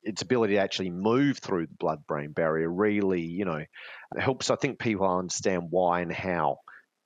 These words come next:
it, it can be so beneficial. But actually, the term I wanna use is not beneficial,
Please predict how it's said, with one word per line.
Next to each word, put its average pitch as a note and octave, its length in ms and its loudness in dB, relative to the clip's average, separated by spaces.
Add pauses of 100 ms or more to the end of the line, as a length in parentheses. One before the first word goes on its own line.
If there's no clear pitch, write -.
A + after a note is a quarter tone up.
(100)
it, B2 200 -2
it C#3 320 -2
can C3 140 -6
be A2 100 2
so G2 240 0
beneficial. F#2 480 -2 (180)
But C3+ 200 0 (760)
actually, C3 220 0
the C3 100 0
term F3+ 260 2
I E3+ 40 2
wanna E3+ 160 2
use F#3 320 -2
is F3+ 200 -2
not C#3 280 -2
beneficial, D#3 480 0